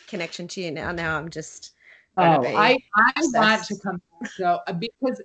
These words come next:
Speaker 2: I mean, I just, like, I'm a pretty enthusiastic person, um, and I don't know, there was just, like, this energy and this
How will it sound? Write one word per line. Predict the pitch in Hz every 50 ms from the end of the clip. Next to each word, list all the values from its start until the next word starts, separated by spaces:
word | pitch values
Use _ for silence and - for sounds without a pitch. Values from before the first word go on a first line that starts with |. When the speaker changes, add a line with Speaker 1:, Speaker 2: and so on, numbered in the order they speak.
| _ -
Speaker 2:
I | 202 208 208
mean, | 208 202 208 208 202 196 196 196 190 180 - _ _ _ -
I | 202 226
just, | 220 220 285 302 294 302 - - - -
like, | 220 196 185 185 180 175 - -
I'm | 185 202 240 262
a | 262 233 180
pretty | - - - 185 180 165 165 170
enthusiastic | 180 165 - - 185 175 160 151 156 143 139 135 123 127 127 - - 139 127 - - - - - - - - - - _
person, | - - - 135 127 120 - 127 117 110 113 127 143
um, | 151 - - 147 135 139 139 139 139 147
and | 156 208 208 254 294 -
I | 262 285
don't | - 453 440 427
know, | 427 415
there | 339 247 220
was | 214 214 220
just, | - 254 247 - - -
like, | 190 170 170 -
this | - 160 - - _ _ _ _ -
energy | 254 294 330 330 320 294 262 214 170 - 185 202 175 147 143 139 143 -
and | 170 170 170 170
this | 170 170 170